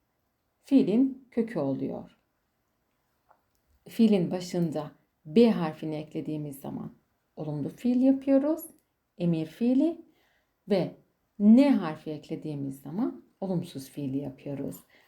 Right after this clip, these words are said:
Raften, boro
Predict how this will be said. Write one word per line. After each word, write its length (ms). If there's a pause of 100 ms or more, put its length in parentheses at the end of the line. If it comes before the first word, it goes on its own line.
(180)
Raften, 1040 (680)
boro 580